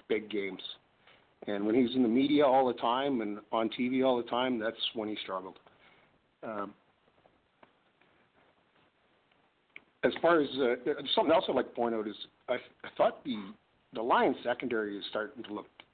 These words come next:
better too. And somebody that really stands out to me is, uh, cornerback Gary Peters. Uh, he, he just, he's kind of stood out to me week after week over the last month or two, especially.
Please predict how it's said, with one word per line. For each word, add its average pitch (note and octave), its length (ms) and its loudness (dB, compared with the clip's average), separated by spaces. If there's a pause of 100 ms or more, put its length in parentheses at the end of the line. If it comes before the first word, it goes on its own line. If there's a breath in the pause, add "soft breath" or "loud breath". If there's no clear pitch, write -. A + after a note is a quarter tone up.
better G2+ 260 -4
too. G#2+ 200 -4
And B2 200 -2 (440 loud breath)
somebody E3+ 260 6
that A#2+ 180 2
really D#3 260 4
stands B2+ 320 -2
out A2+ 160 -4
to - 180 -14
me G#2+ 160 -8
is, G2+ 100 -8 (160)
uh, G#2 260 -6 (140)
cornerback A2 420 0 (220)
Gary A2 200 -4
Peters. G2+ 360 -8 (720 soft breath)
Uh, G2+ 220 -2 (100)
he, A#2+ 160 -8 (160)
he C3+ 140 -4
just, D3+ 160 0 (460)
he's B2+ 200 -4 (280)
kind G3 160 6
of F#3+ 120 2
stood F3 160 4
out D#3 180 2 (180)
to D3 60 -2
me C#3 420 -4 (360)
week D3 220 2
after B2 280 2
week A2+ 240 0 (420)
over A2 180 -4
the G#2+ 60 -8
last G#2 280 -6 (100)
month A2 280 -6 (100)
or G#2 180 -6
two, A2 220 -4 (1300 loud breath)
especially. G#2 520 -4